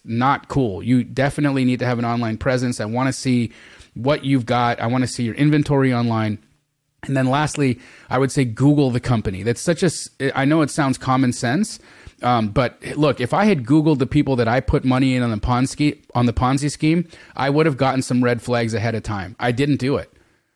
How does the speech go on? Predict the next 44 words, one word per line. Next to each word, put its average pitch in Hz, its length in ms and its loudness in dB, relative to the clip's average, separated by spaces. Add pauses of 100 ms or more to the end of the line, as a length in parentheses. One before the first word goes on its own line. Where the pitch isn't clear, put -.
(200)
I, 127 260 0
I 127 40 0
trusted 151 600 -2
the 139 60 0
people, 143 420 2
and 123 100 0
I 117 60 0
should 151 260 -2
have 139 80 2
Googled 135 420 2
and 113 160 0
should 151 160 -4
have 123 320 0
read 127 540 -2
every 143 360 2
page, 131 480 -2
like, 117 240 -2
all 131 160 2
the 139 80 0
way 131 140 2
to 123 120 -2
th-, - 200 -14
page 127 240 -2
four, 139 260 0
five, 131 280 0
and 117 100 -4
six, - 420 -4 (340)
because 135 200 0
page 143 300 0
four, 151 240 0
five, 139 200 0
and 123 120 -2
six 160 340 -2
is 127 100 -4
where 127 460 2 (300)
the 127 160 2
actual 131 420 0
meat 131 240 4
and 123 80 -4
potatoes 127 500 0
of 117 140 0
their 113 320 2 (120)
unsavoriness 127 840 0
was 113 280 -2